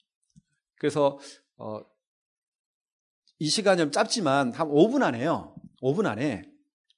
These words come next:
여러분이 한번 좀 불러주시면 제가 한번 적어보게-, 칠판에 적어보겠습니다. 여러분, 지금 여러분들이 이번 주 강단 메시지를 생각하면서 여러분 붙잡았던 말씀 성구 있으면 지금 좀 불러주시기 바랍니다.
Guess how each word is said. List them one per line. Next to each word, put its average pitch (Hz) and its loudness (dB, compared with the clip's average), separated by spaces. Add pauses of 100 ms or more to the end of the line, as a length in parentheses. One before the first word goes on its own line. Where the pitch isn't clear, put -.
(520)
여러분이 247 4
한번 208 -4
좀 143 -2
불러주시면 156 0
제가 110 -6
한번 110 -8
적어보게-, 123 -2
칠판에 165 -4
적어보겠습니다. 101 -8 (840)
여러분, 147 0
지금 170 -2
여러분들이 165 2
이번 214 2
주 214 -2
강단 208 2
메시지를 175 0
생각하면서 147 -2 (1600)
여러분 165 2
붙잡았던 208 2
말씀 160 4
성구 185 -2
있으면 139 -4
지금 226 2
좀 175 2
불러주시기 139 -2
바랍니다. 92 -12